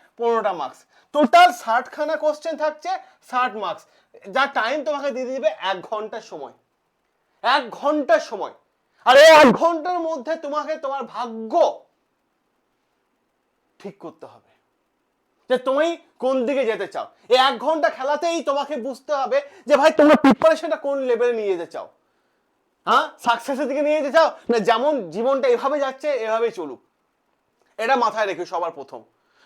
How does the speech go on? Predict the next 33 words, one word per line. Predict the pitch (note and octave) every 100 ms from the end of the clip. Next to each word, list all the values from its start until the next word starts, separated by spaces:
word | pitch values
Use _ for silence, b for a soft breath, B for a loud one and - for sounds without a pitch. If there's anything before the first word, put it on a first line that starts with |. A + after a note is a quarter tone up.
| -
সবার | C#4 D#4 D4+
প্রথম, | C#4+ B3+ B B
কারণ | B3+ D4+ G3 A#3
আমরা | B3+ D4+ -
সঠিক | A#3+ A3+ F4+ G#3+ G#3+
গাইডেন্সের | G#3 A3+ C#4 C#4+ B3+
নিচে | A#3+ B3
আসতে | A3+ - -
পারি | A3 A#3+
না | B3
বলে | A#3+ C#4+ D4 B -
আমাদের | F#3+ A#3 A#3+ F#3+
ব্যর্থতা | G3 - C4 B3+ G#3
বারবার | G#3 G#3+ D3+ A3 G#3+
আমাদের | G3+ F3+ C#3+
ঘিরে | D#4 C#3+ A#2
ধরে। | G#2 _ _ _ b b -
যারা | A#3+ C#4+ -
সঠিক | C4 C#4+ A#3+
গাইডেন্সের | A3+ C4 A#3+ C#4+
মধ্যে | C#4 C4+ C4
আসে | D4+ D4 B B3
তারা | C4 F#3+ G#3+
এক | - -
চান্সেই | C4+ C#4 D4 C4+
পাস | F#3+ -
করে | C#3+ A#2+
যায়। | G2 _ _ _ _ _ _ _ _ -
ক্লিয়ার? | B3+ C#4 D#4 _ _ C4+
এবার | E4+ D4
দেখো, | C4+ G#3 F3 B3+
এটা | D4
হচ্ছে | D#4+ E4